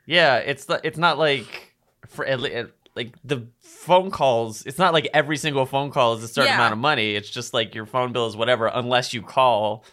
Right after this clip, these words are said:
Speaker 1: like, a long distance number.
Speaker 2: Yeah, but I also, like, we didn't get billed for it.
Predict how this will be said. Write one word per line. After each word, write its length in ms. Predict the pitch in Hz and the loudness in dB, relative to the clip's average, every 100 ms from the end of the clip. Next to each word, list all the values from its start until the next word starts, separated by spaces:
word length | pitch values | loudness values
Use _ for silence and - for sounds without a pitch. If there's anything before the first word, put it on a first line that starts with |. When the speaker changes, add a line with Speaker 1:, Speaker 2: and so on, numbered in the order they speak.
| _ _ _ _ _ - | _ _ _ _ _ -4
Speaker 1:
like, 240 | 107 95 | -4 -4
a 80 | 120 | -2
long 260 | 117 120 104 | 2 2 0
distance 400 | 117 - 95 - | -6 -8 -10 -4
number. 200 | 120 392 | 0 0
Speaker 2:
Yeah, 60 | |
but 100 | - | 2
I 120 | 349 | 2
also, 280 | 392 392 415 | 2 0 0
like, 160 | 359 277 | 0 -2
we 140 | 240 | -2
didn't 220 | 349 403 349 | -2 -2 -2
get 300 | 330 202 - | -4 -6 -2
billed 520 | 233 330 202 151 190 131 _ | 0 2 0 -4 -12 -18 _
for 340 | - 233 185 | -6 -2 0
it. 180 | 131 78 | 0 -4